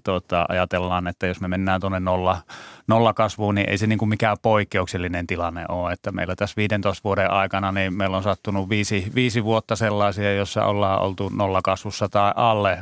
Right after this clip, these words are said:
alle nollakasvu, ja sitten kymmenen vuotta on ollut tämmöisiä positiivisia aikoja. Eli siinä mielessä niin, ö, ollaan kumminkin ihan, tavallaan nor-, normaalissa tila-, tilanteessa, mutta totta kai se asettaa sitten niin kuin meidät,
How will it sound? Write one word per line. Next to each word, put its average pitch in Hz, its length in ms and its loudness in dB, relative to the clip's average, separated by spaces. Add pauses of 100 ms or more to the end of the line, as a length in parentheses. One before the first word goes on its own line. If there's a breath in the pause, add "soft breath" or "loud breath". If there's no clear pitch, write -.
(120)
alle 98 260 0
nollakasvu, 92 680 -2
ja 90 120 -2
sitten - 280 -8
kymmenen 90 360 -4
vuotta 92 280 -6
on 90 40 -2
ollut 90 180 -8
tämmöisiä 92 320 -6
positiivisia 90 640 -8
aikoja. - 480 0 (580 loud breath)
Eli 95 160 0
siinä 98 220 0
mielessä 101 440 0
niin, 95 300 0
ö, 92 40 -2 (760)
ollaan 101 360 2
kumminkin 98 400 0
ihan, 95 340 0 (720 loud breath)
tavallaan 117 360 4
nor-, 135 220 2
normaalissa 127 580 2
tila-, 113 260 2
tilanteessa, 104 640 2
mutta 104 220 0
totta 113 240 0
kai 113 160 2
se 113 100 -2
asettaa 104 480 0
sitten 101 340 -2
niin 98 120 0
kuin 98 140 -2
meidät, 98 260 2